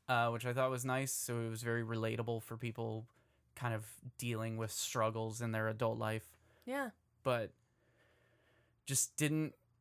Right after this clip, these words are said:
Speaker 1: get the support it needed, to be honest.
Speaker 2: I, I agree with you that it's gonna be hard-pressed to let, have Amazon let it go, but I have read that the showrunners are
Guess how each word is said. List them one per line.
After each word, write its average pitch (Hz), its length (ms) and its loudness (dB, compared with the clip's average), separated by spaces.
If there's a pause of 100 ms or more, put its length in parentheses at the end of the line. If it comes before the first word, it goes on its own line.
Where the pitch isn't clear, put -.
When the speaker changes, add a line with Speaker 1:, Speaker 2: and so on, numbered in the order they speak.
(140)
Speaker 1:
get 156 140 2
the 160 100 0
support 170 360 6
it 147 80 0
needed, 117 380 0 (320)
to 127 100 -2
be 123 120 0
honest. 135 380 0 (260)
Speaker 2:
I, 240 460 10
I 226 120 8
agree 240 360 4
with 311 160 2
you 320 140 2
that 294 100 2
it's 262 160 -2
gonna 262 200 4
be 262 120 0
hard-pressed 247 560 4
to 247 80 0
let, 220 280 6
have 220 260 4
Amazon 214 400 2
let 208 120 4
it 208 100 0
go, 214 220 6
but 208 160 4
I 214 180 8
have 226 340 6
read 233 240 8
that 226 100 -2
the 226 80 0
showrunners 202 840 4
are 185 160 6